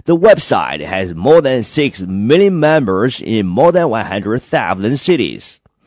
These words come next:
Its success is representative of a new trend in economic activity, the sharing economy. Time magazine included the trend in a list titled Ten Ideas That Will Change the World.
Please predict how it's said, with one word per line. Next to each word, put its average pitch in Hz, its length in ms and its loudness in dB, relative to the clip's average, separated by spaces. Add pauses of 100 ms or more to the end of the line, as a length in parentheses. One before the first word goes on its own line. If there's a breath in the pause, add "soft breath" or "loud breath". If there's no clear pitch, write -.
(420 soft breath)
Its 123 180 0
success 85 680 -2
is - 280 -2
representative 123 1080 0
of 104 240 -2
a 90 100 -2
new 135 400 2
trend 95 540 -4
in - 300 -6
economic 147 600 0
activity, 95 720 -6 (280 soft breath)
the 165 120 0
sharing 180 540 2
economy. 82 640 -8 (840 soft breath)
Time 170 340 2
magazine 113 540 -2
included 107 580 0
the 90 140 -4
trend 73 580 -8
in 110 220 -4
a 101 60 0
list 127 380 0 (120)
titled 92 640 -4
Ten 180 340 2
Ideas 127 600 0
That 104 160 -2
Will 90 100 0
Change 104 380 -4
the 107 120 0
World. 85 560 -2